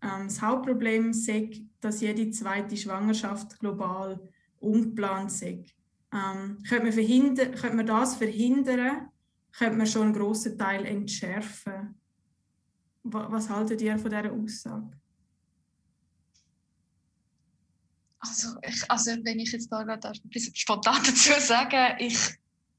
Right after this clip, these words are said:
Speaker 2: weiss nicht, ob Planung alles ist. Also, es heisst ja nicht, dass, wenn es nicht geplant ist, nicht, nicht gewollt ist. <laughs> Also, ich kenne ein paar Leute, die ungeplante Kinder haben,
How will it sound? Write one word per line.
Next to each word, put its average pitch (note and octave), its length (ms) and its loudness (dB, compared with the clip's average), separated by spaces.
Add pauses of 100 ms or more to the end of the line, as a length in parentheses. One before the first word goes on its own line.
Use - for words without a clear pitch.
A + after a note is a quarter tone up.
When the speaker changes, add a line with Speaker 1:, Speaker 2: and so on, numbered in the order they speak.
(640)
Speaker 2:
weiss A3 200 2
nicht, C4 160 0
ob A#3+ 100 -2
Planung B3 400 4
alles C#4+ 320 2
ist. - 400 4
Also, A3 500 2 (300)
es A#3 180 0
heisst A#3 240 0
ja A3 60 -2
nicht, A3+ 180 -4
dass, A#3 160 0
wenn G#3+ 120 2
es A3 80 -4
nicht G#3+ 220 0
geplant G3+ 420 0
ist, G#3+ 220 0
nicht, G#3 220 -2 (500)
nicht G#3 240 -4
gewollt G3 420 -6
ist. A#3 280 0
<laughs> - 60 0 (1200)
Also, A3 160 4
ich G#3 140 -4
kenne G3 200 0
ein - 40 -8
paar F#3+ 160 6
Leute, A3 160 0
die A3+ 100 -2
ungeplante A3+ 600 2
Kinder B3 380 4
haben, A3 100 2